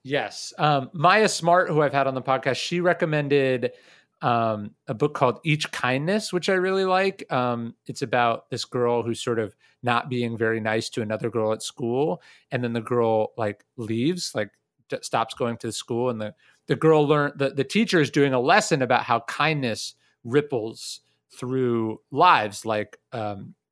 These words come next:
ripples in a pond. But what I loved about this story, and I, it's why I bought it when Maya recommended it, was that she was like,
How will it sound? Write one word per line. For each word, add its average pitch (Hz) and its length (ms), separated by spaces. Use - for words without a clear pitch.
ripples 127 460
in 110 80
a 104 60
pond. 139 500
But 156 100
what 160 120
I 175 300
loved 170 260
about 139 200
this 180 120
story, 143 280
and 123 120
I, 123 180
it's 120 260
why 131 160
I 120 40
bought 123 260
it 123 80
when 113 280
Maya 110 240
recommended 139 540
it, 113 160
was 143 180
that 139 260
she - 240
was 147 180
like, 131 300